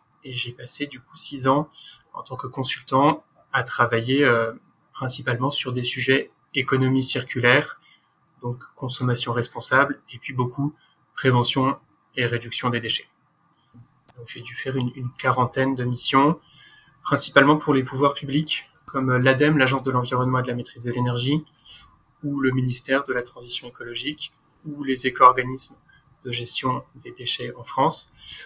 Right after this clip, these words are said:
Voilà, une quarantaine de missions, euh, dans le champ, euh, de la prévention, de la réduction et du tri des déchets.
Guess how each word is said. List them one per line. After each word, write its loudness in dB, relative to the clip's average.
Voilà, 2
une -2
quarantaine 4
de 2
missions, 2
euh, -20
dans -8
le 0
champ, 0
euh, 0
de -6
la 0
prévention, -6
de -6
la -4
réduction -12
et 2
du 0
tri 2
des 6
déchets. 2